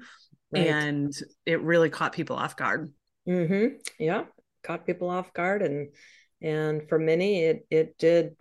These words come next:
Speaker 1: provide that opportunity to just wake up and look around. So, well,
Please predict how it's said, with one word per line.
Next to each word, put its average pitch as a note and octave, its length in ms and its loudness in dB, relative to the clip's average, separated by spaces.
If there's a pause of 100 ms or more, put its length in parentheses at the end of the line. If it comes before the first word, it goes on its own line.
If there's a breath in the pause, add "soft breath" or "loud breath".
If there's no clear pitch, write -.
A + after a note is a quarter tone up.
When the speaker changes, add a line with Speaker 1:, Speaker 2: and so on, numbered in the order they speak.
Speaker 1:
provide D#3+ 360 -2
that D#3+ 140 2
opportunity E3 720 -2
to D#3+ 140 -10
just D#3 320 0
wake D#3 200 0
up F3 220 -2
and C#3+ 120 -8
look D3+ 180 -6
around. C#3 420 -6
So, C#3 220 -4 (300 loud breath)
well, G#3 220 4